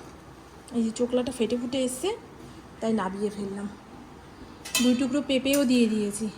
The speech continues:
সকালবেলায় ইন্দ্র পেঁপে সেদ্ধ খেয়ে যেতে পারেনি, মনের মধ্যে শোক রয়েছে। ময়লা চাদরগুলো এখনই ভিজিয়ে দিই, যদি কালকে রোদ নাও ওঠে ঠাকুর ঘরে একটা তার টানিয়ে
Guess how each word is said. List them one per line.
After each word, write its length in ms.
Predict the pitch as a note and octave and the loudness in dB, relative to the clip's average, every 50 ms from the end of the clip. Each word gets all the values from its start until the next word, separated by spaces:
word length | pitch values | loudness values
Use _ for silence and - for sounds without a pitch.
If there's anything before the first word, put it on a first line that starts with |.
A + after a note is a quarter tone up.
| - - - - - - - - - | -12 -18 -18 -20 -20 -20 -14 -8 -6
সকালবেলায় 480 | A#3+ G#3+ A#3 A3+ B3 B3 C4 C4 C4+ | -6 -2 0 2 4 4 4 6 6
ইন্দ্র 220 | C4 B3 B3 B3 C#4 | 6 6 6 4 4
পেঁপে 240 | B3 B3+ A#3+ B3+ B3 | 4 4 4 4 2
সেদ্ধ 280 | A#3+ C#4 A#3+ A#3 C#4 B3+ | 0 0 0 0 0 2
খেয়ে 180 | C4+ B3+ B3+ B3 | 4 4 6 6
যেতে 180 | A#3+ A3+ A#3 | 6 4 4
পারেনি, 320 | A3+ A3+ G#3+ G#3+ G#3 G#3 G3+ | 4 2 2 0 0 0 -2
মনের 380 | G3+ G3+ G#3 A3 A3+ A#3 A#3+ | -2 0 2 4 4 6 6
মধ্যে 220 | A#3+ B3 A#3+ D4+ B3+ | 6 6 4 4 2
শোক 340 | - - A#3 C#4 C4+ - | 2 4 4 4 4 4
রয়েছে। 400 | C#4 C4 B3 A3 G3+ - G3+ G#3 G3+ - - - - - - - - - - - - - - - - - - - - - - - | 4 6 6 6 4 0 -4 -8 -10 -12 -14 -18 -20 -20 -20 -18 -18 -18 -20 -18 -18 -18 -18 -18 -18 -18 -18 -20 -20 -18 -12 -6
ময়লা 340 | D4 C#4+ C#4 C4+ C4+ C#4 C#4+ C#4+ | -2 0 0 2 4 4 2 2
চাদরগুলো 460 | D#4 D4 C#4+ C#4+ C#4 C4+ D#4 D#4+ E4+ | 2 2 2 2 2 2 2 4 4
এখনই 380 | E4 C4 B3 - C#4+ D#4 D#4+ | 4 4 4 0 -2 -2 0
ভিজিয়ে 480 | D4 B3+ B3 C#4 A#3+ C4 C#4+ D4 D4+ C#4 | 2 4 4 6 6 6 6 6 6 4
দিই, 260 | A#3+ - - G#3+ G3+ - - - - - - - - - - - - - - - - - | 2 0 -2 -4 -6 -8 -10 -12 -14 -14 -14 -16 -16 -16 -16 -18 -18 -18 -18 -12 -6 -2
যদি 220 | A3+ A#3+ B3 A#3 | 0 0 0 0
কালকে 300 | D#4 D4+ C#4+ C4+ C#4 F4 | 2 2 2 2 2 2
রোদ 260 | E4+ C#4+ C#4+ D4 D4 D4 | 2 4 4 4 6 4
নাও 280 | D4 C4 A3+ - C#4 D#4+ F4+ F#4 | 4 2 4 4 4 6 6 4
ওঠে 240 | F4+ - - - C#4+ G4+ A4+ - - - - - - - - - - - - - - | 4 2 0 0 0 0 0 -2 -6 -10 -12 -12 -14 -14 -14 -14 -16 -16 -14 -6 -2
ঠাকুর 320 | C#4+ C4 C4+ - D#4 D#4 | 0 0 2 2 2 2
ঘরে 180 | D4 D4+ D4+ E4+ | 4 4 2 2
একটা 280 | E4+ C#4+ - - - | 2 0 -2 -2 -2
তার 300 | E4 E4+ - C#4 C4 D4 D#4 - - | 0 2 2 4 4 4 2 0 0
টানিয়ে 420 | - C#4+ C4+ D4 D#4+ F4 F#4+ G#4+ | 2 4 4 4 4 4 4 4